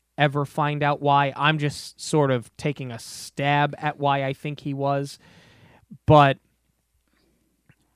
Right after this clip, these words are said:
I mean, he shows up at the end with the kids at Belmont, and it's like, "Okay,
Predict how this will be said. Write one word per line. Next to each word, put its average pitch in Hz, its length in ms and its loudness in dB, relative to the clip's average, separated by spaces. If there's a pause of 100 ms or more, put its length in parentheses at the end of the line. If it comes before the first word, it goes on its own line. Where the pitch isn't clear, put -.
(140)
I 151 40 -6
mean, 135 260 -4 (140)
he 139 140 -6
shows 180 320 2
up 165 140 4
at 160 100 0
the 143 160 0
end 139 200 0
with 139 160 -2
the - 80 -4
kids 131 500 -2
at 131 240 -2
Belmont, 127 680 0
and 120 140 -12
it's - 160 -16
like, 120 260 -6
"Okay, 131 600 0